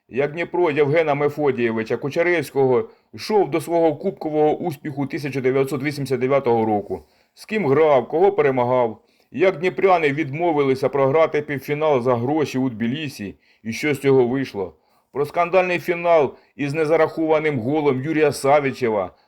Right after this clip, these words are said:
та протестами московського торпеду після гри. Про те, як фаворит Кубка С Р С Р тисяча дев'ятсот вісімдесят вісім вісімдесят дев'ять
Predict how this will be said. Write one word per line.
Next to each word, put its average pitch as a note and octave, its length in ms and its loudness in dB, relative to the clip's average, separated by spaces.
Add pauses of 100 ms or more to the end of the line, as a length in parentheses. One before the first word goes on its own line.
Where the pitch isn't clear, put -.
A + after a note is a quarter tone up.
та C3 100 0
протестами C#3 640 0
московського C3+ 640 2
торпеду C3 460 0
після B2+ 420 -2
гри. G2 220 -4 (400)
Про C3 140 -2
те, F#3 120 0
як E3+ 160 2
фаворит E3 420 0
Кубка C#3+ 400 0
С C#3 80 -6
Р D3 120 2
С C#3 140 -2
Р C#3 120 0
тисяча C#3 320 -6
дев'ятсот C3+ 360 -2
вісімдесят C3 420 -6
вісім C3+ 280 -6
вісімдесят C3 440 -4
дев'ять A#2 400 0